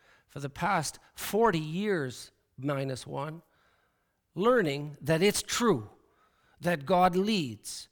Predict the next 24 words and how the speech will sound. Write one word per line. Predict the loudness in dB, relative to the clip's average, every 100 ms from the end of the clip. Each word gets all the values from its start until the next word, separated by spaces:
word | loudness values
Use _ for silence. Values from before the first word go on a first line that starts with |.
| _
He | -2 -2
does | 0 0 0 2 0 -4 -10 -10
lead. | -6 -2 0 -2 -8 -18 _ _ _ _ _
He | -4 -2
has | 0 0 2
led | 2 2 0
me. | -6 -10 -14 _ _ _ _ _ _
He | -4 0
has | 0 0
led | 0 0 0
me. | -2 -2
He | -2 -2
has | -2 -4
pointed | -2 0 0 -2
the | -4
way. | -2 -2 -2
He | -2 -2
has | -2 -4
affected | -4 -4 -4 -6 -4
me. | -4 -4 -6 -14 -10
He | -4 -2
has | -2
caused | -4 0 2 2 -2
circumstances. | -6 -4 -4 -6 -4 -4 -4 -10